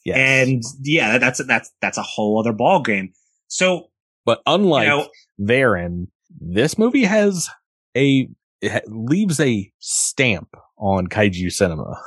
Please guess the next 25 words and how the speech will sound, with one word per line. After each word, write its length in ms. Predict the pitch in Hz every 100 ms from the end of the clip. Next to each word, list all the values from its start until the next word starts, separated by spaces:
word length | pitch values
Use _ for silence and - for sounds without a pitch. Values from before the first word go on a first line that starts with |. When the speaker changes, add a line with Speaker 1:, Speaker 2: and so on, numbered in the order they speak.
| -
Speaker 1:
<laughs> 80 | 135 - _ - _ _
Speaker 2:
Well, 300 | - 302 320
Speaker 1:
A 80 | 202
huge 260 | 180 202 175
Speaker 2:
the, 60 |
the, 120 | 190 160
Speaker 1:
stamp. 340 | 107 90 113
Speaker 2:
there, 180 | 165 156
there 240 | 143 165
is 360 | 151 156 147 123
that. 520 | 107 98 123 - - - _
And, 300 | 160 160 165
well, 100 | 175
because 400 | 208 214 247 208 - _ _ _ -
Varan 340 | 220 247 247 220
was 540 | 196 175 - - - 147 _ - - - -
a 120 | 156
Godzilla 440 | 175 180 165 185
clone 280 | 175 - 180
that 180 | 170 147
just 180 | 143 -
didn't 220 | 170 170
quite 260 | 151 156 151
work 240 | 143 143
out. 380 | 175 214 127 127